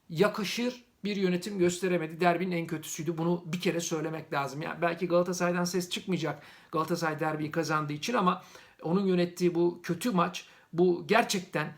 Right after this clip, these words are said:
kabul edilebilir nitelikte olmayan kötü hakemlik örneği bence unutulmaz, unutulmamalı. Ee, Beşiktaş elinden gelen mücadeleyi yaptı. Bence Beşiktaş, e, daha önceki maçlarda nasıl oynuyorsa oynadı, öyle oynadı.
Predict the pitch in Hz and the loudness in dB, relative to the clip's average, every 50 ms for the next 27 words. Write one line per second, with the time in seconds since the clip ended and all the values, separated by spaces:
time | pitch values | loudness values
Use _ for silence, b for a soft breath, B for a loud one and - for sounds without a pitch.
0 | B B B B B - 180 175 180 190 180 175 180 180 185 180 180 185 170 - | B B B B B -2 0 2 4 4 4 4 4 2 2 2 2 -2 -2 -2
1 | 175 180 180 - 190 170 175 - 170 - - 175 196 202 185 180 175 165 151 151 | -4 -4 0 0 0 0 0 -4 -8 -2 2 2 2 4 4 4 2 2 2 -2
2 | 151 - - 175 175 208 165 175 175 - 185 165 165 170 170 170 170 160 160 180 | -4 -6 -6 -6 -4 -4 -4 -4 -2 0 0 2 2 0 -2 -2 -2 -2 -2 -2
3 | 214 226 185 175 156 156 185 202 190 180 170 - - 170 143 147 185 202 190 B | -2 -2 -2 -2 -2 -2 -4 -2 -2 -2 -2 -2 -4 -4 -2 -2 -4 -4 -6 B
4 | B B B B B - 175 175 175 185 170 143 123 113 - - 120 - B B | B B B B B 2 2 2 2 0 -2 -2 -4 -8 -10 -12 -12 -14 B B
5 | B B B B B B B B B - 147 170 175 165 160 147 139 175 175 - | B B B B B B B B B -2 0 2 2 2 0 4 4 4 4 4
6 | - - 226 226 - 214 208 208 208 214 214 214 208 208 202 196 196 190 190 190 | 0 0 0 0 0 0 -2 -2 -2 2 2 2 2 2 0 0 0 0 0 0
7 | 180 190 190 180 175 175 170 175 165 160 156 156 - 214 175 156 170 196 208 190 | 2 4 4 4 6 4 2 2 2 2 0 0 -2 -2 2 2 2 2 2 -2
8 | 220 190 202 - - 185 - - 220 214 - - - B B B B B B - | -2 -2 -2 -2 -4 -4 2 2 2 2 2 -2 -6 B B B B B B -2
9 | 170 170 175 165 156 170 160 180 208 214 208 190 208 220 196 196 190 180 - 202 | 0 2 2 4 4 4 4 4 4 2 2 -2 -2 -2 0 0 0 0 0 0
10 | 196 190 196 202 233 233 - 208 175 170 170 170 170 170 - - 233 214 208 190 | 2 2 2 2 0 0 0 0 2 2 2 2 0 -2 -2 0 0 2 4 4
11 | 185 175 160 180 214 - - _ _ _ _ - 175 196 202 202 180 156 143 143 | 4 2 0 -2 -4 -6 -8 _ _ _ _ 4 4 6 6 4 2 0 0 -4
12 | 135 - 190 - | 0 0 0 0